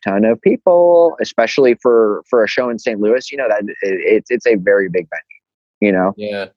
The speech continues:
Speaker 1: Um, and that was something where I got to see them with Turnover and Me Without You. It was fucking sick, and I got to hang out with some of my friends in Foxing and stuff, and it was just a very great trip, you know?
Speaker 2: Oh,
Speaker 1: Very
Speaker 2: sick.
Speaker 1: positive experience
Speaker 2: Yeah.
Speaker 1: overall. So I'm,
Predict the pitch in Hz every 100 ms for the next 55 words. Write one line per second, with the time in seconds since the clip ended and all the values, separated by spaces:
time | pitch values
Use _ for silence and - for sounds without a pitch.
0 | - 113 107 98 95 90 - - 123 135
1 | 131 139 127 117 120 113 - 131 120 117
2 | 110 _ - 135 135 127 123 113 117 117
3 | 117 110 104 92 - 117 117 110 113 107
4 | 104 107 104 113 110 104 - 110 104 101
5 | - 104 95 92 98 87 - 98 95 95
6 | - 95 101 95 90 - 95 101 95 92
7 | 82 90 82 - - _ _ - 101 90
8 | 120 110 - 117 110 101 104 92 95 85
9 | - 87 67 - - _ 107 123 123 123
10 | 120 98 143 139